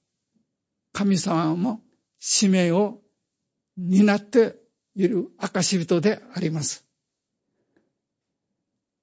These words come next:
我々の時代にどうして完成することができるであろうか。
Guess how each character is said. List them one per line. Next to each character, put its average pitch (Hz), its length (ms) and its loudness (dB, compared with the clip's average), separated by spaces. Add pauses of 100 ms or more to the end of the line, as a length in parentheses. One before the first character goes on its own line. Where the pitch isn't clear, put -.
(180)
我 196 160 4
々 190 280 6
の 190 160 4
時 160 140 2
代 185 180 4
に 190 340 0
ど 220 180 10
う 226 60 8
し 226 100 -2
て 196 120 2
完 196 280 2
成 190 180 4
す 185 140 -2
る 170 120 -2
こ 139 80 -8
と 190 100 -6
が 165 220 0
で 170 140 -4
き 165 120 -2
る 180 160 2
で 180 140 4
あ 165 60 4
ろ 156 140 0
う 143 80 -4
か。 - 140 -20